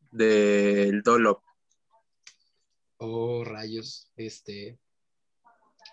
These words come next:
Speaker 2: pues dile, ya no hay bronca. <laughs>
Speaker 1: Es que estabas diciendo que supervisen lo que ven los niños.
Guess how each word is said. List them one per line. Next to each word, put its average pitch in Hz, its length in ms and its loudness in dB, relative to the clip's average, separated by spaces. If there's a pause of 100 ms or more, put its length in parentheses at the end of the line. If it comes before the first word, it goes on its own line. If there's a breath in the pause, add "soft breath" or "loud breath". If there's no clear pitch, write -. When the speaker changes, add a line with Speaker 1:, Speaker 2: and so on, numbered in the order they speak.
(140)
Speaker 2:
pues 160 120 -10
dile, 247 320 -6
ya 233 120 -8
no 214 120 -12
hay 208 80 -8
bronca. 202 260 -8
<laughs> - 640 -6 (3000 loud breath)
Speaker 1:
Es 123 180 0
que 147 100 4
estabas 135 340 2
diciendo 127 340 -2
que 101 300 0
supervisen 127 640 0
lo 120 80 2
que 113 100 0
ven 113 120 0
los 113 140 0
niños. 117 460 -4